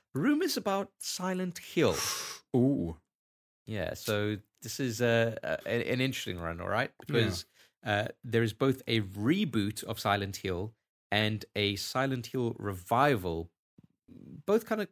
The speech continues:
Speaker 1: coming out at the same time. W-, whether in tandem or not, I'm not entirely sure. So the reboot, uh, apparently would be handled by Konami, uh, with personnel from the original games returning, and that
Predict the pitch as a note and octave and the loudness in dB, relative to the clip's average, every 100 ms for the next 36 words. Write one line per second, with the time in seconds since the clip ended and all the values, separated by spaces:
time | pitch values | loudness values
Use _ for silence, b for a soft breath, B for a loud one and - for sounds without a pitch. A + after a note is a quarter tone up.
0 | - E3+ E3+ D#3 D3+ - - - - A#2 | -4 -2 0 0 -2 -4 -12 -6 0 0
1 | A2+ A2+ - G#2 D#2 D2+ _ _ _ _ | -2 -6 -4 -2 -4 -8 _ _ _ _
2 | _ _ _ _ _ _ - - - - | _ _ _ _ _ _ -14 -12 -10 -10
3 | - C3 C3 A#2 A2+ D3+ D#3 D3 A#2+ A#2+ | -2 0 2 2 0 2 2 2 0 0
4 | C3 G#2 G#2+ G2+ - F#2+ F#2+ - E2+ - | -2 -2 -4 -6 -6 -6 -6 -6 -6 -4
5 | - G#2+ A2 A#2+ G3 F3 C#3+ C3 A2+ - | -2 -2 0 -2 -2 0 0 -2 -6 -10
6 | - - - - - F#3 F3 A2 G2 G2 | -8 -6 -6 -4 -2 0 -2 -2 -6 -4
7 | G#2 A2+ C#3 C3 G2+ F#2+ G#2+ F#2+ F2+ F2+ | -2 0 0 0 2 0 0 -2 -2 -4
8 | F#2+ - _ _ _ - F#2+ - G#2+ - | -8 -12 _ _ _ -2 -2 -2 -4 -6
9 | - B2+ A#2+ A#2 G#2+ G2+ A2 D3 A#2 A2 | -4 -2 -2 -2 -2 0 4 4 2 0
10 | F#2 F#2 G2 - F#2 E2+ F#2+ - _ _ | 0 -2 -6 -4 -4 -4 -8 -14 _ _
11 | _ _ _ _ - G2 G2+ | _ _ _ _ -8 0 0